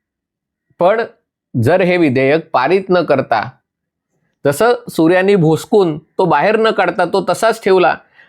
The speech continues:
आणि तो डावीकडे उजवीकडे फिरवला, तर ज्याच्या पोटात सुरा खुपसलाय किंवा ज्याच्या पाठीत खंजीर खुपसलाय त्याला अधिक वेदना होतात असं म्हणतात. खंजीर खुपसायचा अनुभव असणाऱ्यांना ही गोष्ट जास्त चांगली कळू शकते. आणि त्यामुळे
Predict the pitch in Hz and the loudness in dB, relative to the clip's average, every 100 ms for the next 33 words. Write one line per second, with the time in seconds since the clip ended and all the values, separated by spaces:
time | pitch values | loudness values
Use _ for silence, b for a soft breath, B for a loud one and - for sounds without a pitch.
0 | b 151 190 208 180 170 190 196 190 170 | b -2 0 0 0 0 0 2 2 4
1 | 185 190 190 185 180 202 190 151 156 _ | 2 2 0 0 0 0 2 0 -4 _
2 | _ - 185 202 - - 139 143 139 190 | _ -2 0 2 -2 -4 -2 -2 -2 -2
3 | 160 151 180 - 160 175 175 - 151 - | -2 -2 -2 -2 0 0 -2 -2 -2 -2
4 | 120 - _ _ _ _ - 131 135 123 | -2 -4 _ _ _ _ -4 -2 0 0
5 | 165 170 147 175 170 - 139 165 196 180 | -2 -2 -2 -2 -4 -2 2 2 2 0
6 | - 151 151 135 135 139 143 135 170 151 | -2 -2 -2 -2 0 0 0 0 -2 0
7 | 135 156 143 147 139 131 139 131 117 - | 0 0 -2 -2 -4 -2 0 0 -2 -6
8 | _ _ _ _ _ _ _ _ _ _ | _ _ _ _ _ _ _ _ _ _
9 | _ - 127 135 165 160 139 143 135 151 | _ -4 0 2 0 -2 -2 -2 0 -2
10 | 131 135 151 139 135 131 131 147 143 135 | 0 0 0 0 -2 -2 -2 -2 0 2
11 | 123 - 143 120 - 143 151 127 143 156 | 0 0 0 0 -2 -2 0 0 0 2
12 | 185 175 135 - 110 - _ _ _ _ | 2 0 -4 -2 -4 -6 _ _ _ _
13 | _ _ _ _ _ _ _ _ _ _ | _ _ _ _ _ _ _ _ _ _
14 | _ _ - 196 226 190 180 208 220 | _ _ -4 -2 0 0 2 2 2